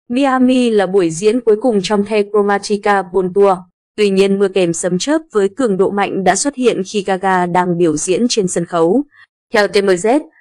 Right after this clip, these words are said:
Lady Gaga đã bật khóc vì điều kiện thời tiết cực đoan khiến ca sĩ buộc phải hủy concert.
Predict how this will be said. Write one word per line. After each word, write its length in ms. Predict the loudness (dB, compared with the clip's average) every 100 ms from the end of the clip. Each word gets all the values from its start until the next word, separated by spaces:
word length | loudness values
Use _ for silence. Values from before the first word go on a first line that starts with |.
| _
Lady 320 | -2 2 2 2
Gaga 460 | 0 0 2 2
đã 160 | 4 2
bật 140 | 2 -4
khóc 180 | -2 -2 -4 -8
vì 220 | -2 0
điều 260 | 2 2 2
kiện 200 | 0 0
thời 200 | 0 0
tiết 160 | 0 0 0
cực 100 | -4 2
đoan 300 | 2 4 0 0
khiến 280 | -2 0 -2
ca 140 | -2
sĩ 340 | -2 -4 -2 -2
buộc 280 | 0 -2 -2
phải 140 | -4
hủy 280 | 0 0 0
concert. 400 | -2 -4 -2 -4